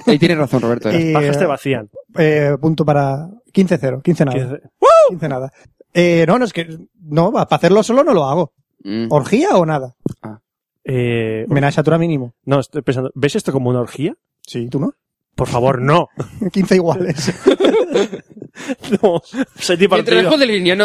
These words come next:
Speaker 1: es el juez de línea, el juez del partido.
Speaker 2: <laughs> Eh,
Speaker 1: No, de línea.
Speaker 3: set.
Speaker 1: No
Speaker 2: Eh,
Speaker 1: se saque la polla, yo estoy tranquilo.
Speaker 2: Espérate cuando lleguemos al tie break, esto va a ser un toma y
Speaker 3: <laughs> Me va,
Speaker 2: afloja.
Speaker 3: me va a hacer un break ahí que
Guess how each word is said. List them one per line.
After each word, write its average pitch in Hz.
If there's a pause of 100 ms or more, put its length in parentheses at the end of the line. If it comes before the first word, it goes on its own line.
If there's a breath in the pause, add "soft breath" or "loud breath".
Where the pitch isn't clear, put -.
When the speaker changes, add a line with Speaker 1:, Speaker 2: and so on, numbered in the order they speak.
Speaker 1:
es 170
el 185
juez 190
de 185
línea, 160
el 175
juez 226
del 208
partido. 180
Speaker 2:
<laughs> 214
Eh, 180
Speaker 1:
No, 226
de 247
línea. 202
Speaker 3:
set. 202
Speaker 1:
No 302
Speaker 2:
Eh, 302
Speaker 1:
se 254
saque 240
la 226
polla, 339
yo 277
estoy 220
tranquilo. 196
Speaker 2:
Espérate 180
cuando 170
lleguemos 170
al 165
tie 160
break, 170
esto 175
va 165
a -
ser 190
un 190
toma 190
y 160
Speaker 3:
<laughs> 143
Me 175
va, 190
Speaker 2:
afloja. 185
Speaker 3:
me 175
va 180
a 185
hacer 190
un 185
break 190
ahí 180
que 175